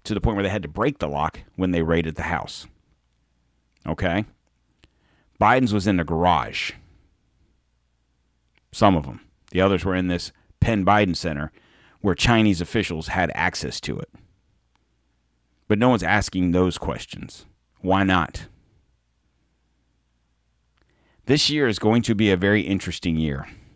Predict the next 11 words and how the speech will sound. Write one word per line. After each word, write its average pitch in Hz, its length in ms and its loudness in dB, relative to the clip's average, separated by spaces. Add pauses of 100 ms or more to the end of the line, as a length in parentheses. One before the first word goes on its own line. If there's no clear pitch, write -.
(720)
And 101 300 4
as 90 180 -4
much 120 200 2
as 110 60 -4
I 107 140 4
wanna 107 200 4
try 113 280 -2
and 120 100 0
stay 110 240 2
away 101 300 2
from, 90 320 -2